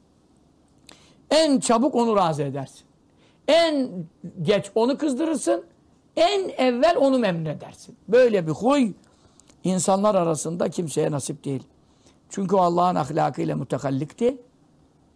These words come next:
Allah'ımızın da ahlakı böylecedir. Kırk senelik, doksan senelik gavuru bir kelime-i şehadetle affetmiyor mu? Yüz sene putlara, beş yüz sene putlara tapanı bir iman ile Rabbim geçmişini silmiyor mu?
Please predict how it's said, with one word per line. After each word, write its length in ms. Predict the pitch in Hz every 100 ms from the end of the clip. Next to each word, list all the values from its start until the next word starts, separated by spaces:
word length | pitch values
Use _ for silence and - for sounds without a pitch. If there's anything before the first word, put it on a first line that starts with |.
| _ -
Allah'ımızın 580 | 170 170 170 160 175
da 80 | 160
ahlakı 480 | 151 147 147 131 135
böylecedir. 600 | 139 143 160 214 247 233 - _ _ _ _ _
Kırk 180 | - 170
senelik, 440 | 226 214 202 160
doksan 340 | 170 143 220 220
senelik 460 | 202 190 175 165
gavuru 440 | 180 180 185 175 - _ -
bir 80 | 226
kelime-i 380 | 214 202 190 175
şehadetle 480 | 185 175 170 -
affetmiyor 520 | 170 160 302 - 156 151
mu? 160 | 143 - _ _ _ _ _ _ _ _ _ _ _ -
Yüz 260 | 151 240 -
sene 320 | 240 220 180
putlara, 500 | 202 - 202 202 151
beş 240 | 247 254
yüz 120 | 226
sene 220 | - 214 190
putlara 460 | 202 - 196 208
tapanı 420 | 196 185 185 185 - _ -
bir 200 | 262 254
iman 420 | 220 208 202 202
ile 220 | 196 196 190
Rabbim 420 | 185 - 196 160
geçmişini 540 | 180 - 202 180 180
silmiyor 600 | - - 403 277 190 165
mu? 260 | 120 -